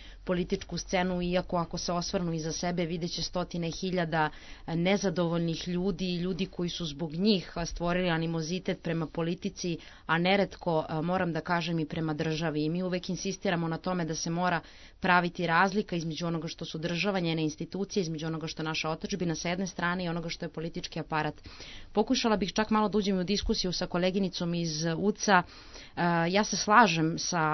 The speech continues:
onim što je ona deklarativno iznela, ali, e, recimo, jedna od predstavnica vaše stranke u emisiji sa mnom je izjavila, gospođa Gordana Čomić, da je politika zanat, na što sam ja, a, reagovala zato što smatram da je to loša poruka i da upravo na taj način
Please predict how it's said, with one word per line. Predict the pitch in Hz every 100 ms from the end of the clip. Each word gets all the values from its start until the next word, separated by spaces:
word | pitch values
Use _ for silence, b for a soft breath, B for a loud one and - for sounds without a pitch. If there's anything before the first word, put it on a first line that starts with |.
| 165
onim | 180 175
što | -
je | 170
ona | 175 180 170 165
deklarativno | 156 175 - 185 170 185 175 175
iznela, | 202 165 156 151 -
ali, | 160 165 165
e, | - 170 160
recimo, | 160 170 - 180
jedna | 170 170 175
od | 170
predstavnica | - 170 - - 175 165 - 165 156 b b b
vaše | 160 175 180 175
stranke | - 175 175 196 - 175
u | 165 165
emisiji | 165 175 175 - 196 175
sa | - 180 185
mnom | 196 180
je | 170 165
izjavila, | 151 165 170 190 165
gospođa | 160 - 160
Gordana | 160 170 175 170
Čomić, | 156 175 190 196
da | 160 165
je |
politika | 160 165 170 190 - 185
zanat, | 185 180 151 - -
na | 165
što | 156 175
sam | - 180
ja, | 180 170 b b b b
a, | - 165 165
reagovala | 170 190 196 214 208 196 180
zato | 180 175
što | 196 190
smatram | - 190 196 214 196
da | 180
je | 170
to | 202
loša | 185 190 - 196
poruka | - 196 165 - 160
i |
da | 156 185
upravo | 185 208 185
na | 175
taj | 170 226 233 190
način | 170 208 208 208